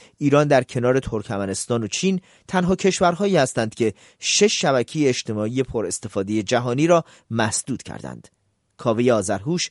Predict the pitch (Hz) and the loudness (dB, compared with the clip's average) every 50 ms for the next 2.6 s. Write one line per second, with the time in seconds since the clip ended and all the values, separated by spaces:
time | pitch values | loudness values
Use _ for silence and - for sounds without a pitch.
0 | _ _ _ _ - 147 151 147 151 127 - 147 143 151 147 - - - 123 107 | _ _ _ _ -6 -4 -2 -2 -2 -2 -4 -4 -4 -2 -2 -2 0 0 -2 -2
1 | - 131 120 - 131 110 98 - 101 90 92 92 85 - - 110 113 107 101 101 | -2 -4 -4 -4 -6 -6 -6 -4 -4 -4 -4 -6 -6 -8 -6 -4 -2 -2 -2 -2
2 | 98 _ _ _ _ - 95 87 69 76 71 - | -6 _ _ _ _ -8 -6 -6 -6 -8 -12 -16